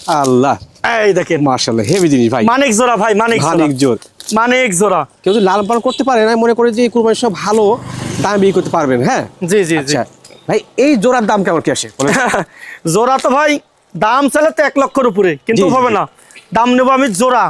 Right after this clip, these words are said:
Speaker 2: কেউ না দর্শক শ্রোতা দল নেয়। জোড়া নব্বই।
Speaker 1: জোড়া নব্বই?
Speaker 2: জোড়া নব্বই।
Speaker 1: সিঙ্গেল কিনে কিন্তু অপশন থাকছে।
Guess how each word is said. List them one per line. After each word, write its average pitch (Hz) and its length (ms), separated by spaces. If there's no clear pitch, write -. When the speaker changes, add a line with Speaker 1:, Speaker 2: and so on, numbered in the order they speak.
Speaker 2:
কেউ 226 160
না 240 100
দর্শক 233 340
শ্রোতা 240 220
দল 233 200
নেয়। 190 180
জোড়া 247 260
নব্বই। 165 380
Speaker 1:
জোড়া 214 140
নব্বই? 175 300
Speaker 2:
জোড়া 247 200
নব্বই। 175 360
Speaker 1:
সিঙ্গেল 220 260
কিনে 262 160
কিন্তু 247 180
অপশন 233 200
থাকছে। 214 280